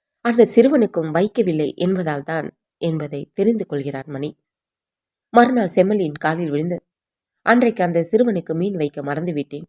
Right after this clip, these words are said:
மன்னித்து விடுங்கள்" என்று மணி தன் தவறை உணர்ந்த பிறகுதான் மணியை வேலைக்கு வைத்துக் கொள்கிறார் மக்கள் திலகம். அந்த நிகழ்ச்சிக்கு பிறகு மணி மட்டுமல்ல, சிறுவர்களுக்கு யார் உணவு பரிமாறினாலும்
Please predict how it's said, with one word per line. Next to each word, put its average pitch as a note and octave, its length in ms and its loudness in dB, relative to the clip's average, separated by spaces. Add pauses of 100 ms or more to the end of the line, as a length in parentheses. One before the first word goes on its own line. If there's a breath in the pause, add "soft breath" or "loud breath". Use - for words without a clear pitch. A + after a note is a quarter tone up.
மன்னித்து F3+ 440 -4
விடுங்கள்" D#3 300 -4
என்று D3 260 -6 (680)
மணி A#3 260 2
தன் D#3 220 -4
தவறை D#3+ 340 -4
உணர்ந்த E3+ 300 -4
பிறகுதான் C#3+ 440 -8 (720)
மணியை G3 360 2
வேலைக்கு F3 340 -4
வைத்துக் C#3 240 -12
கொள்கிறார் C#3 320 -10
மக்கள் D3 260 -18
திலகம். D3+ 320 -10 (920)
அந்த A#3+ 200 4
நிகழ்ச்சிக்கு G3 460 -2
பிறகு D#3 300 -8 (580)
மணி G3 240 4
மட்டுமல்ல, E3 440 -4 (720)
சிறுவர்களுக்கு A#3+ 720 4
யார் D#3+ 280 0
உணவு D#3+ 340 -4
பரிமாறினாலும் C#3+ 760 -8